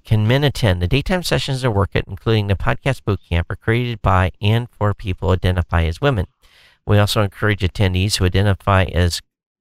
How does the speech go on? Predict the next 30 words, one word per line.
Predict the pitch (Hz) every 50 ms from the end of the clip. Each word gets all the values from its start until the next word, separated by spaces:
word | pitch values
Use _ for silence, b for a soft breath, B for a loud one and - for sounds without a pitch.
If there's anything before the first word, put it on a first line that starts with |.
| _ _ _ - 69 - _ _ -
gender | 95 87 101 107 110 110 110 107 104 98 92 - _
queer, | _ - - 110 95 90 87 87 95 110 113 -
gender | - - - 110 107 101 98 98
non-binary, | 95 92 92 90 90 90 90 107 110 104 95 92 85 - _ - - - _ _ _ _ - 113 110 107 101 95 87 82 82 87 104 104 - _ _ _ _ _ _ _
and | - 98 98 98 - _
other | - 110 110 117 117 117 120 117 113 113 110 110 107 - _ _ _ _ _ _
or | - 117 123 131 - -
other | - 120 117 101 98 95 98 -
to | - 101
join | 92 - - 117 117 110
us. | 95 92 90 -
People | - 113 113 - 110
who | 104
identify | 101 95 104 107 113 107 - 104 95
as | 95 95 92 90 92
men | 98 104 120 143 131 107 95 104 123 139 - _ _ _ _ _ _ _ _ -
are | - 98
welcome | 92 101 110 113 - - 110 98
to | 101 -
purchase | - - - - - 87 -
<laughs> | - -
tickets | 143 - - 131 - - -
to | - - 104
the | 98
live | 98 104 113 110 104 101 95 -
podcast | - 135 151 160 - - - 101 101 - -
tapings | - - 92 90 - 87 95 98 92 - _ -
in | 123 131 139 143
the | - - - -
evenings. | 120 113 107 110 110 110 110 110 104 -